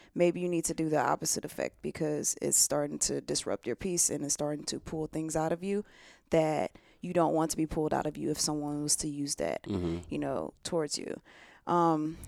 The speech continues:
Speaker 1: one, I had a conversation with a friend just about, like, that whole feeling of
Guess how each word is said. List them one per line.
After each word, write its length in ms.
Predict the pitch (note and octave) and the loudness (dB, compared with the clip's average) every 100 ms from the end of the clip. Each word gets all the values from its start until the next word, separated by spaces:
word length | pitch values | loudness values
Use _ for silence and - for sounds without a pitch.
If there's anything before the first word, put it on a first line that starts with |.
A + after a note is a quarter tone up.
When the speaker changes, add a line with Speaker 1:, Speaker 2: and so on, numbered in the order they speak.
| - | -8
Speaker 1:
one, 220 | - F#3 D#3+ | 2 6 6
I 40 | |
had 180 | F#3+ F3 | 8 6
a 40 | |
conversation 600 | - F3+ E3 - E3 - | 4 2 2 4 4 2
with 140 | D#3+ D#3+ | 0 -2
a 40 | |
friend 460 | D#3+ D#3+ D#3 D#3 D#3 | -4 -2 0 0 0
just 180 | D#3+ - | 0 0
about, 500 | D#3 D3 D3+ C#3+ - _ - - _ | 2 4 6 4 -2 _ -20 -20 _
like, 500 | D3 C3+ A2+ - - - - - - - - - - - | 2 4 4 2 -8 -12 -16 -18 -18 -20 -20 -18 -16 -2
that 280 | D#3+ D#3+ D#3 | 6 6 6
whole 320 | E3+ D#3+ - - | 4 2 0 -6
feeling 380 | - F3 D#3+ D3+ | 2 2 4 0
of 260 | D3 - | -2 -8